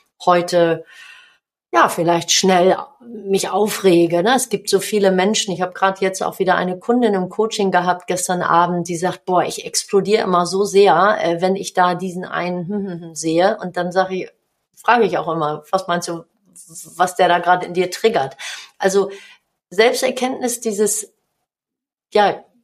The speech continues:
dieses erste Kapitel geht wirklich darum, mal hinzugucken, wer bin ich? Warum bin ich so, wie ich bin? Und auch zu akzeptieren, dass man so, wie man ist, ist, aber dass man immer die Chance hat, und ich glaube, das vergessen ganz viele, sich tagtäglich weiterzuentwickeln. Also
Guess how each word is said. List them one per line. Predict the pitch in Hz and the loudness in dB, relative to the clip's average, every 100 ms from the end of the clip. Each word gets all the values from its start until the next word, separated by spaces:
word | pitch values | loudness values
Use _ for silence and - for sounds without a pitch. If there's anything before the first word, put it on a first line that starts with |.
| _ | _
dieses | 190 - | -12 -2
erste | 247 262 233 | 0 2 0
Kapitel | 220 214 226 226 | 0 0 0 0
geht | 208 170 | -2 0
wirklich | 202 202 202 | 0 0 -2
darum, | - 190 196 196 | 0 0 2 0
mal | 180 | 0
hinzugucken, | 214 240 - 226 202 - 190 185 185 - - - - - - | -2 -4 -6 -6 -8 -6 -4 -4 -8 -20 -20 -20 -20 -20 -8
wer | 160 202 | 0 0
bin | 175 220 | 4 2
ich? | 247 277 - - _ _ | 2 -2 -8 -14 _ _
Warum | 196 202 | 0 2
bin | 202 | 0
ich | 208 202 | 0 -2
so, | 214 196 | -4 -2
wie | 196 | -4
ich | 190 | -4
bin? | - 226 277 240 _ _ _ _ _ _ - | -2 0 -2 -8 _ _ _ _ _ _ -10
Und | - 190 - | -2 -2 -2
auch | 190 | -4
zu | - 214 | 0 0
akzeptieren, | - - 185 - - 269 233 233 | -2 -6 -8 -4 -2 2 4 4
dass | 220 190 | 2 2
man | 196 185 | 0 2
so, | 190 185 | 2 2
wie | 190 | 2
man | 180 175 | 0 -2
ist, | 175 190 196 | -2 -4 -2
ist, | - 247 - - - | -4 -4 -4 -6 -2
aber | 175 202 220 226 | 0 4 4 4
dass | 226 190 | 2 -2
man | 196 190 | -2 -4
immer | 254 269 | 0 0
die | 220 | 0
Chance | 202 - 220 220 - | 0 0 0 0 -2
hat, | 180 175 | -2 -2
und | 185 | -6
ich | 175 | -6
glaube, | - 185 185 | 0 2 2
das | 185 | -4
vergessen | - 180 214 190 190 | -6 -6 -4 -2 0
ganz | 202 202 | 0 0
viele, | - 208 196 175 | -4 -4 -2 -2
sich | 165 170 | -4 -10
tagtäglich | - 214 - - 196 175 170 | -4 -4 -2 -4 -2 -4 -6
weiterzuentwickeln. | 175 190 202 - 165 165 160 160 156 156 | -6 -4 -4 -4 -6 -6 -8 -10 -12 -16
Also | 165 165 165 | -8 -6 -6